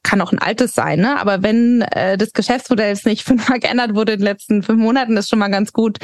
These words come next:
auf dem aktuellen Geschäftsmodell irgendwie so eine Art,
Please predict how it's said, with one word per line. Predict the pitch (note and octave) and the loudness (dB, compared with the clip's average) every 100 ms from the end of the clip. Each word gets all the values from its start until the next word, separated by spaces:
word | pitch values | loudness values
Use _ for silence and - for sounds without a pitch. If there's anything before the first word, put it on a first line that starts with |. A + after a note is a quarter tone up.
| - - - - | -12 -12 -14 -8
auf | - G#3 - | -4 -2 0
dem | G#3+ | 0
aktuellen | - - - G3+ G#3 | 0 -2 0 0 0
Geschäftsmodell | - G3+ - G#3 G3 - | -2 -4 -2 0 0 0
irgendwie | G3+ G#3+ G3 | 0 2 2
so | |
eine | G3 - | 0 0
Art, | F#3 - | -4 -8